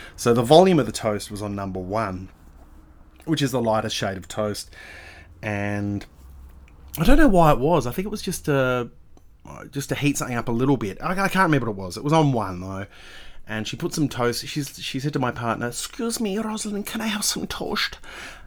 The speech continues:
And I was like, "Yeah, help yourself." And she put it in, and the, the toaster only went to one and <laughs> didn't toast it properly.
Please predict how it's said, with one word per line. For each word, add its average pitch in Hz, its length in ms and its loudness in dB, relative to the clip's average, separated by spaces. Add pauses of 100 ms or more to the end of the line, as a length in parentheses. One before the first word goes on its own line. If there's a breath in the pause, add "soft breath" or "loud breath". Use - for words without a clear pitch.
(180)
And 107 240 -6
I - 20 -6
was 117 120 -8
like, - 120 -6
"Yeah, 254 80 -2
help 220 180 0
yourself." 143 360 0
And - 80 -14
she 113 80 -8
put 131 160 4
it 110 60 -2
in, 110 200 2
and 110 180 2
the, - 100 -6
the 123 280 0
toaster 139 360 6
only 110 120 2
went 107 200 0
to 107 80 0
one 101 500 0
and 104 180 -2 (480 loud breath)
<laughs> - 480 -14
didn't 226 240 2
toast 143 340 2
it 139 120 0
properly. 113 400 2